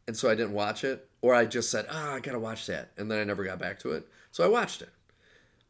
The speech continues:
I liked it a lot. It was a little repetitive, and that's what I noticed they're doing with some of these D C movies, where it's like, I don't need each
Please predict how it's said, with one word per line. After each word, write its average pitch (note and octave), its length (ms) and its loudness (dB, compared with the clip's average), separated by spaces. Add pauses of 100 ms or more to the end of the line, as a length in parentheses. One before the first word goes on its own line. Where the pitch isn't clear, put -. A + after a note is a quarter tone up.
I C#3+ 100 10
liked F#3 340 6
it D3 60 4
a A#2+ 40 2
lot. E2+ 300 -4 (400)
It C#3+ 280 0
was D#3+ 920 4 (320)
a C3 40 4
little D3+ 340 2
repetitive, A#2+ 920 -4
and A2+ 120 -2
that's D#3 180 0
what F3 100 2
I D#3+ 40 2
noticed C#3 680 2 (360)
they're A#2 100 -4
doing A#2+ 500 -2
with A2 100 -4
some A2 220 -2
of G#2 60 -4
these G2+ 180 -8
D G#2 160 -6
C G#2 180 -8
movies, G#2 400 -4
where F#2+ 120 -4
it's F2+ 120 -10
like, F#2 260 -4 (880)
I - 100 -10
don't C#3+ 220 -4
need A#2+ 640 -4 (260)
each - 420 -6